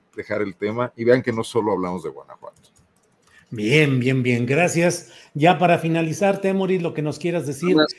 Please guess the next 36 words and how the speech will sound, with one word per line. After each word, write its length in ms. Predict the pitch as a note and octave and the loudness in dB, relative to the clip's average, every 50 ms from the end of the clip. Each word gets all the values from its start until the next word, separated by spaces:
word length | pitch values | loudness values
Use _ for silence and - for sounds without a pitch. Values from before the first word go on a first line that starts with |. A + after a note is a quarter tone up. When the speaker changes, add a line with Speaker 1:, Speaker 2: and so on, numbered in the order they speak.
| - _ _ | -20 _ _
Speaker 2:
en 100 | - C3+ | 0 2
Speaker 3:
nada 100 | C3+ D3+ | 2 4
Speaker 2:
este 120 | D#3 D#3 | 4 2
Speaker 3:
más, 100 | E3 - | 0 0
Speaker 2:
postrecito. 580 | - D#3 C#3+ A#2+ - D3 A#2+ A2 - B2+ - - | 0 -2 -2 -2 -2 -4 -6 -6 -8 -12 -16 -12
Sí. 220 | - - G#3 F3 | -6 -4 -4 0
Speaker 3:
nada 140 | C3 D3+ E3 | 0 0 0
más 200 | F3 D#3+ D3+ - | 0 -2 -2 -4
un, 240 | E3+ E3 D#3+ D#3 D3 | -4 -4 -6 -6 -6
un 400 | - D3 D3+ D3+ D3+ D3+ D3+ D3 C#3+ | -8 -8 -6 -4 -4 -4 -4 -2 -2
Speaker 2:
Para 220 | C#3 C3+ C3+ C3+ D3+ | -2 -2 0 0 0
hechos. 280 | D#3+ D#3 D#3 D3 - B2+ | 0 -2 -4 -8 -10 -4
Speaker 3:
agregado, 460 | B2+ C#3+ D3+ D3+ C#3 B2+ A#2 A2 - - - _ _ _ _ | 0 2 4 4 4 4 2 0 -2 -10 -20 _ _ _ _
para 260 | - G#2 G#2+ A2 A#2 | -4 0 2 4 4
hechos, 520 | B2+ D3+ D3 D3 - C#3 B2+ A2+ - - - - | 4 4 4 2 -2 -4 -4 -6 -6 -6 -6 -8
este, 1000 | B2 A#2+ A2+ A2 - - - _ - B2 B2 A#2+ A#2+ A#2+ A#2+ A#2+ A#2 A#2 A2+ A2 | -8 -6 -6 -4 -6 -6 -8 _ -4 -2 0 2 2 2 2 2 2 0 -2 -4
sí 220 | A2+ - - E3 F3+ | -4 -4 2 2 4
hay 120 | G3 G3 | 2 2
problemas 760 | F#3+ - G#3 F3+ D3 C3+ D3+ F3 G3 F#3+ E3 C#3 A#2 - - - | 0 -2 -2 -2 -2 0 0 0 0 0 -2 -2 -2 -4 -8 -8
con, 420 | - B2 A#2+ A#2 A2+ A#2 A2 G2+ - _ _ | -6 -4 -4 -4 -6 -8 -12 -16 -20 _ _
con 220 | - A2 A2+ A2+ | -12 -12 -10 -8
las 200 | A2 A2 G#2+ G#2+ | -8 -8 -8 -6
bebidas. 500 | A2 G#2+ G#2 B2 C#3 D#3 D#3 D3 C#3 - | -8 -8 -6 -2 0 0 0 0 0 -2
Hoy 160 | D3 D#3 D#3+ D#3 - | -2 -2 -2 -4 -4
justo 600 | - D#3 D#3 D3+ - - - D3+ D3 D3 C#3 C3+ C3 | -4 -4 -4 -2 -4 -6 -4 -2 0 0 0 0 -2
la, 680 | A#2+ A2 A2 G#2+ G#2+ G#2 G2+ G2+ G2+ G2 G2 F#2 - - | -4 -4 -6 -6 -6 -6 -6 -6 -6 -6 -8 -8 -10 -12
la 400 | G2+ G2+ G2 F#2+ F#2+ F#2+ G2 - | -12 -10 -8 -8 -8 -8 -10 -10
Cámara 360 | - C3 B2+ C#3+ D3 C3+ B2+ | -8 -6 -4 -4 -2 -4 -4
Nacional 560 | A#2+ A#2 G#2+ - - A2 A2 A#2 A#2+ C3 C#3+ | -4 -6 -8 -8 -8 -10 -10 -10 -10 -10 -10
de, 240 | C3 A#2+ G#2 F#2+ F2 | -8 -10 -10 -10 -12
eh, 1040 | D#2 - _ _ _ _ _ _ _ _ _ _ _ - - - D2+ F2 E2+ F2+ G2 | -14 -18 _ _ _ _ _ _ _ _ _ _ _ -10 -8 -8 -6 -8 -8 -8 -8
la 80 | A2+ B2 | -8 -8
Industria 360 | C#3 D#3+ F#3+ - - F#3+ F#3+ | -8 -8 -8 -4 -2 -2 -2
Restaurantera, 720 | E3 C3+ - - C3+ B2 A#2+ A#2+ A#2 A#2+ - D#3 C#3 A2+ | -2 -2 -4 -4 -6 -4 -4 -6 -8 -4 -4 -2 -2 -2
la 140 | G#2 G2 G2 | -2 -4 -6
canirac, 480 | - - A2+ A2+ A#2+ B2 C#3 C#3+ C3+ | -6 -6 -6 -6 -2 0 0 0 0